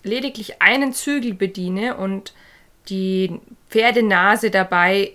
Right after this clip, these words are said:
in Richtung meines Reiterbeins hole, soll es bitte stehen bleiben. Ich kann das nicht immer ga-, so abrupt machen wie jetzt aus dem Schritt. Also aus dem Schritt kann ich runtergreifen in meinen Zügel.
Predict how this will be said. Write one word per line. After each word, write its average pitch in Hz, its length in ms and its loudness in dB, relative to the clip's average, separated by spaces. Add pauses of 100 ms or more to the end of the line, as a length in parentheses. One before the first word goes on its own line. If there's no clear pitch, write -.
in 190 220 -4
Richtung 196 440 -6
meines 175 640 -4
Reiterbeins 190 680 0
hole, 185 360 -2 (1400)
soll 214 260 0
es 247 140 -2
bitte 247 400 0
stehen 196 340 -2
bleiben. 165 420 -4 (960)
Ich - 160 -12
kann 247 220 2
das 269 160 2
nicht 262 480 -4
immer 247 280 4
ga-, - 180 -4
so 220 120 -2
abrupt - 460 -2
machen 190 260 0
wie 185 60 -2
jetzt 175 160 -4
aus 170 140 -6
dem 180 100 -8
Schritt. - 240 -10 (480)
Also 170 220 -6
aus 165 160 -10
dem 175 60 -14
Schritt - 240 -8
kann 185 180 -4
ich - 160 -10
runtergreifen 240 680 2
in 185 120 -4
meinen 175 340 -4
Zügel. 294 380 -2